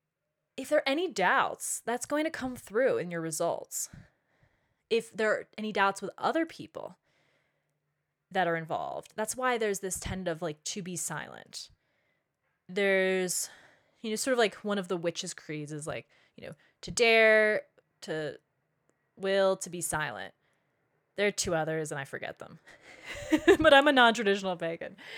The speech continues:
So, you know. But the to be silent piece I always kinda struggled with, and I realized that what it's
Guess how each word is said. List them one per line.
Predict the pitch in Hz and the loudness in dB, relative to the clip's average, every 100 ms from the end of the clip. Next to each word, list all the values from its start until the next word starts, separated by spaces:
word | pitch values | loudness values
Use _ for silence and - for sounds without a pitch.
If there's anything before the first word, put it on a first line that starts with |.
| - - 262 | -12 -10 -6
So, | - 233 180 | 2 2 4
you | 214 254 | 6 6
know. | 196 - 285 320 - - - - _ _ _ | 6 -2 -8 -12 -14 -18 -20 -20 _ _ _
But | 214 262 233 175 | 4 6 6 2
the | 220 | 0
to | 233 226 | 0 -2
be | 240 | -2
silent | 247 220 254 220 | 4 4 4 -2
piece | - 196 | -6 0
I | 175 | 0
always | 180 | 0
kinda | - 190 | -2 -6
struggled | 170 - 156 175 196 | -6 -4 -4 -2 0
with, | 226 233 | 2 2
and | 226 | 0
I | 180 | 0
realized | 170 175 170 160 | 2 2 2 -2
that | - 175 - | -8 -8 -10
what | 170 175 | -6 -4
it's | 175 170 - | -4 -4 -6